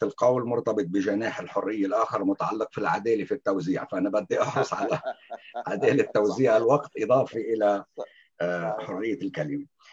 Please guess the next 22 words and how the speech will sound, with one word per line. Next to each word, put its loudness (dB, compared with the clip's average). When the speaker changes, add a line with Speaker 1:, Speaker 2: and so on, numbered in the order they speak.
Speaker 1:
آم، 2
آم، -4
نسمع 0
الآن -2
من 2
الدكتور 0
حسن -4
نافع -2
من -2
مصر، -2
وهو -4
الرئيس -10
السابق -6
لقسم -8
العلوم 0
السياسية -4
بكلية -6
الاقتصاد -6
والعلوم 0
السياسية -6
جامعة -6
القاهرة، -4